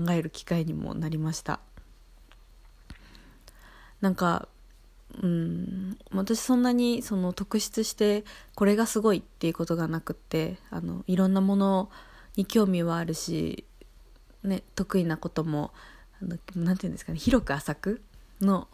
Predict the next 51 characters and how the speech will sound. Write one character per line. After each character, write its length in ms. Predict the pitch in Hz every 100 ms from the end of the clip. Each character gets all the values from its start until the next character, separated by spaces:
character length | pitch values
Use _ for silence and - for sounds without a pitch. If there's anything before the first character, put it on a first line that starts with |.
| - -
タ 120 | 196
イ 60 |
プ 140 | 175 175
な 120 | 165
の 140 | 165
で、 140 | 165 170
い 80 | 180
ろ 100 | 202
ん 60 |
な 100 | 208
こ 120 | 208
と 120 | 226 233
に 140 | 180
手 160 | - 165
を 80 |
出 120 | 156 165
し 120 | -
て 200 | 175 170 - - - -
楽 160 | 170
し 220 | 175 180
い 20 | 175
な 260 | 180 185
っ 60 | 180 - -
て、 200 | - -
ま 200 | 190 160
あ、 40 |
思 200 | - 190
え 60 | 208
て 120 | 202
る 100 | 156
状 180 | 160 156
態 180 | - 156
を 60 | 160
続 260 | 160 160
け 160 | - 165
る 160 | 196 - -
の 80 |
が 100 | 196
得 240 | 170 160 156
意 80 | 165
な 100 | 165
ん 80 |
で 80 | 175
す 80 | -
け 100 | -
ど、 180 | 165 175 - - - - - - - - - - - - - -
う 40 | 185
ん。 260 | 175 175 - - - - - - - - - - -
な 100 | 220
ん 20 | 202
か、 360 | 190 180 -